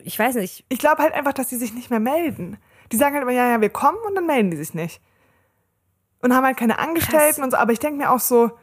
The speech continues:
Speaker 2: wie überlebt dieser Betrieb? <laughs>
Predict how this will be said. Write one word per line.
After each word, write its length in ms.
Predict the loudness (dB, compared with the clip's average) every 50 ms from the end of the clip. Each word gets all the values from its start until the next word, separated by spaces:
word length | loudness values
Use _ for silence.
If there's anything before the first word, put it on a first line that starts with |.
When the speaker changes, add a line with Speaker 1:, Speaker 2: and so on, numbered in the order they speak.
| _ _ _ _ _ _ _ _ _ _ _ _ _ _ _ _ _ _ _ _ _ _ _ _ -6
Speaker 2:
wie 180 | -2 -2 0 2
überlebt 460 | 2 2 2 4 2 2 0 -2 -8
dieser 180 | -8 -6 -6 -6
Betrieb? 480 | -6 -6 -10 -8 -4 -2 -2 -4 -2 -2
<laughs> 40 | -2